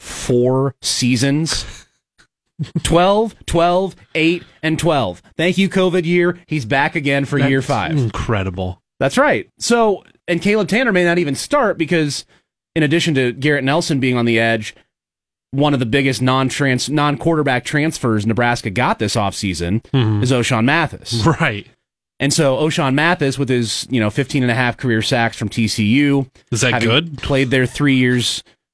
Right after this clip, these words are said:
Speaker 1: thirty-four
Speaker 2: <laughs>
Speaker 1: games, uh, back-to-back all Big twelve second team selection. Uh,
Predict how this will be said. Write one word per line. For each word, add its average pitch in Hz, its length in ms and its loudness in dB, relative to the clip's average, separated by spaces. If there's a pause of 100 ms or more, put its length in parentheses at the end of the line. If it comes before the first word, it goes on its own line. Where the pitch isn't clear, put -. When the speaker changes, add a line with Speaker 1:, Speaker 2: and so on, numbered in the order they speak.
(120)
Speaker 1:
thirty-four 143 480 0
Speaker 2:
<laughs> - 20 -2
Speaker 1:
games, 131 640 0 (140)
uh, 104 280 -2
back-to-back 123 680 -2
all 131 200 0
Big 127 240 -2
twelve 127 280 -2
second 127 320 -2
team 120 240 0
selection. 117 640 -2 (800)
Uh, - 80 -10